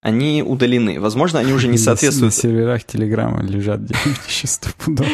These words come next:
Speaker 1: Форварднуты, да. Возможно, они просто не соответствуют вот уже сегодняшним реалиям, и такие уже фоточки нельзя постить. Э, абсолютно все думают, даже на Википедии написано, что первый пост в Instagram — это,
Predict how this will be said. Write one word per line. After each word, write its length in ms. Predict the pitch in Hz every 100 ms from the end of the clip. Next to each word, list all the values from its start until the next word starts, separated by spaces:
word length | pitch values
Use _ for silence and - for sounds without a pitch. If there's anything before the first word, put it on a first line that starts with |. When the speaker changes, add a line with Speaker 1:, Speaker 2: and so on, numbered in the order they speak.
| 262 - 185
Speaker 1:
Форварднуты, 840 | - - 143 120 113 110 110 110 117
да. 240 | 147 120 - 202 233 254 214
Возможно, 340 | 135 131 220 220
они 100 | 196
просто 220 | 190 190
не 80 | 175
соответствуют 560 | 180 175 156 - 110
вот 120 | 110 107
уже 560 | 107 110 101 101 98 -
сегодняшним 500 | - 113 107 - 101
реалиям, 420 | 110 151 156 101
и 60 | 87
такие 280 | 117 131
уже 120 | 117 113
фоточки 400 | 123 110 - 113
нельзя 260 | 110 110
постить. 520 | - 120 - 175 - - _ _ - - _ -
Э, 180 | 120 110 -
абсолютно 1080 | 69 - - 240 277 - 214 165 98 90 76
все 420 | - - 190 123 - -
думают, 580 | - 87 120 170 214 127
даже 220 | 113 117
на 100 | 120
Википедии 520 | 113 113 117 151 190 139
написано, 340 | 107 151 127
что 160 | - 101
первый 380 | - 120 120 98
пост 300 | 113 113 -
в 20 |
Instagram — 540 | 104 - 110 127 185 -
это, 520 | 165 110 104 101